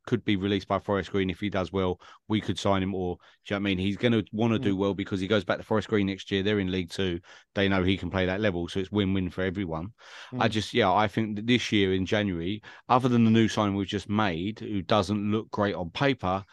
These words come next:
Speaker 1: but then nor did Lyle Taylor, nor did, uh, Elliott.
Speaker 2: No, no.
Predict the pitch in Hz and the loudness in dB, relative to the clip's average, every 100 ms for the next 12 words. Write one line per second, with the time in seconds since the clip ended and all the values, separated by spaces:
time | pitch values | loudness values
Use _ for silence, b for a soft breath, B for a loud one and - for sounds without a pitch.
0 | B B - 98 98 107 107 95 98 82 | B B -2 2 4 4 4 2 -2 -2
1 | _ 110 104 92 - 98 95 92 95 101 | _ -4 -2 -2 -2 -2 0 0 0 -2
2 | 87 82 _ 110 92 98 117 139 131 117 | -2 -8 _ -6 -4 -2 2 2 2 -2
3 | 104 _ _ - 127 113 | -8 _ _ -10 -10 -10